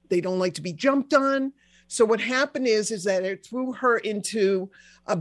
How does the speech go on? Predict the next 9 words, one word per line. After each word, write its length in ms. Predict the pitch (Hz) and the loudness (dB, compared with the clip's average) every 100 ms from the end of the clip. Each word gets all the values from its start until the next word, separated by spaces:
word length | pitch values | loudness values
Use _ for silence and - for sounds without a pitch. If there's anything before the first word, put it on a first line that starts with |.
| 151 - | -4 -2
wee 500 | 208 185 214 285 277 | 0 2 4 2 4
bit 200 | 254 233 | 4 4
of 120 | 214 | 2
a 60 | |
minus 440 | 196 185 196 185 - | 0 0 0 0 -2
spectrum. 680 | - 196 - - 147 175 208 _ - - _ - | -2 -2 -4 -6 -6 -6 -8 _ -20 -20 _ -2
And 300 | 214 208 202 | 2 4 2
when 240 | 196 220 220 - | 0 0 -2 -4
animals 720 | 233 254 269 269 277 247 - | -2 0 0 0 -2 -4 -6